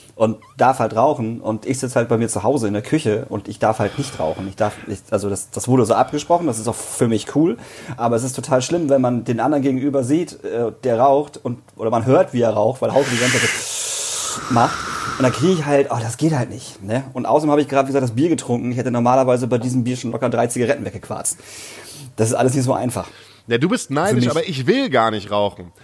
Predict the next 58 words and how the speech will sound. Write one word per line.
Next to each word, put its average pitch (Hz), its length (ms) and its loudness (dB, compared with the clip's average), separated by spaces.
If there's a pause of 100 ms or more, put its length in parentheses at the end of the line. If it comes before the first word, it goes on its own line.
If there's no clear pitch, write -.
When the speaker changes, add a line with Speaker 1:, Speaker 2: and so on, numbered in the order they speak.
(120)
Speaker 2:
Das - 120 -18
Problem 131 280 0
ist 175 80 -2
halt 170 120 2
einfach, 156 260 2
ich 139 120 -2
möchte 165 200 0
es - 60 -14
gerne 147 240 0
aufhören, 135 340 0
aber 113 100 2
ich - 80 -4
bin 127 80 -4
seit 123 140 0
zwanzig 143 340 -4
Jahren 131 180 0
so 117 60 -6
ein 104 100 -6
guter 131 280 -6
Raucher. 101 440 -4 (880)
Speaker 1:
Ja, 123 140 2
ja. 139 300 4 (1900)
Speaker 2:
Guter, 156 340 -10
Speaker 1:
Guter 156 220 -10
Speaker 2:
ein - 80 -8
guter, 180 220 -4
Speaker 1:
Raucher. 95 180 -10
Speaker 2:
ein 95 120 -16
Speaker 1:
Das, 123 140 -6
das, 160 160 -6
Speaker 2:
guter 165 120 -6
Speaker 1:
das 135 100 -2
ist 135 40 -6
Speaker 2:
Raucher. - 60 -6
Speaker 1:
auch 131 220 -4
gut. 104 160 -6 (160)
Speaker 2:
Ich 107 100 -10
bin 156 80 0
ein 120 40 4
Speaker 1:
Ein - 40 2
Speaker 2:
guter 180 180 0
Speaker 1:
guter 135 100 2
Speaker 2:
Raucher, 156 100 4
Speaker 1:
Raucher. 117 120 2
Speaker 2:
aber 107 100 0
ich 95 60 0
bin 127 80 -2
ein 113 40 -4
schlechter 160 380 -2
Biertrinker. 95 600 -6 (680)
Du 120 160 0
bist, 175 160 -2 (500)
Speaker 1:
<laughs> - 460 -2
Speaker 2:
du 127 80 0
bist 196 240 0
ein 131 60 -8
guter 170 240 2
Biertrinker 147 640 -2